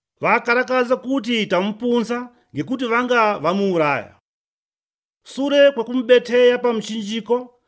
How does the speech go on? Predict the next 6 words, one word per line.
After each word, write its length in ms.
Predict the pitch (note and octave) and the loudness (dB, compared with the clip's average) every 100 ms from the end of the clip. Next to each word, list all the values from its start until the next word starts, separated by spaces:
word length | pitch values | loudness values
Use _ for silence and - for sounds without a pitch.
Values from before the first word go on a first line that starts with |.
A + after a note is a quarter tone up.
| _ - | _ -10
shamwari 440 | - C#4 D4 B3+ | -2 2 2 0
dzake 580 | C3+ F#3+ A3+ A3+ A#3 A3 | -2 0 0 2 2 2
dzakatora 720 | C3+ C4 C4+ B3+ B3 B3 B3 | -2 -4 -2 4 4 4 2
muiri 680 | A#3 A#3+ B3 B3 G3 C3 - | 0 0 0 0 -4 -12 -10
vakamuisa 720 | D3+ G3 G3+ A#3 B3 A3+ A#3 | -4 -2 0 2 2 0 -2
muguva. 680 | A3+ D3+ B2 C#3 C3+ C3 C3 | -4 -6 -6 -4 -4 -4 -8